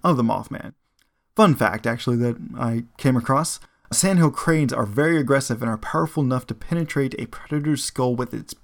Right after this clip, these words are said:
beak. One article I read documented a sandhill crane stabbing a coyote through the eye, killing it, of course.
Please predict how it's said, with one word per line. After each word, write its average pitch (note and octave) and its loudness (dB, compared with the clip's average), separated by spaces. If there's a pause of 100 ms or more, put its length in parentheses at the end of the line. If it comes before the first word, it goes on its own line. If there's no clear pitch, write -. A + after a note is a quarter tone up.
beak. - -2 (800)
One G#3 6
article E3 6
I C#3+ 8
read B2 2 (160)
documented C3+ 4
a A2+ 2
sandhill D3+ 2
crane B2 2 (160)
stabbing D3+ -2
a D#3 0
coyote C#3+ 4 (200)
through D3 6
the D3 2
eye, A2 2 (360)
killing B2+ 4
it, G#2 -6
of A#2+ -4
course. A#2 0